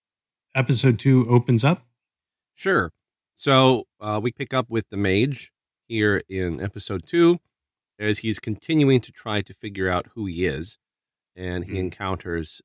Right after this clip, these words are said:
Speaker 2: uh, a, a girl who, uh,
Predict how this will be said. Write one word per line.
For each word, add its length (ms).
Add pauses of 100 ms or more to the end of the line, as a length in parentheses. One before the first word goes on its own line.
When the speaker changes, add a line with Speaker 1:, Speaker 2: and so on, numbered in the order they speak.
Speaker 2:
uh, 360 (560)
a, 100 (220)
a 80
girl 480 (640)
who, 540 (460)
uh, 240